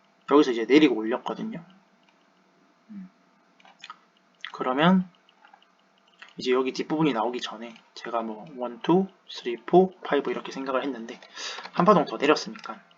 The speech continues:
앞에 파, 파동 카운팅을 제가 잘못을 해서 원, 투, 쓰리, 포, 파이브고 원, 투, 쓰리, 포, 파이브니까 원, 투, 쓰리, 포에 뭐 파이브 뭐 이런 식으로 내려온 것 같아요. 오파가,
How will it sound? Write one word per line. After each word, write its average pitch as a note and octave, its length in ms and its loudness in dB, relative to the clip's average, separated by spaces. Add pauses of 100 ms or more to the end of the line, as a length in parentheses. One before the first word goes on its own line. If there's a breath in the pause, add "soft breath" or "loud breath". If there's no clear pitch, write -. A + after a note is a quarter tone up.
(1200)
앞에 C3+ 200 -4
파, D3 260 6 (100)
파동 D3+ 240 0
카운팅을 D#3 320 0
제가 A#2 120 -6
잘못을 C3+ 400 -2
해서 C3 280 -6 (560)
원, A2+ 200 -8
투, F#3 220 0 (480)
쓰리, A2+ 180 -14
포, E3 280 -4 (180)
파이브고 A#2+ 500 -4 (800)
원, A#2 140 -10
투, A2+ 100 -10
쓰리, A#2 180 -8
포, F3+ 320 -4
파이브니까 A#2 680 -4
원, A2+ 200 -10
투, G3+ 220 -2 (160)
쓰리, - 360 -10 (1500)
포에 E3 380 4 (800)
뭐 - 200 -10 (360)
파이브 E3 280 4
뭐 A#2 160 -2
이런 D#3+ 160 4
식으로 D3 180 4
내려온 C#3 280 0
것 D3 80 0
같아요. A#2 340 -8
오파가, E3+ 580 2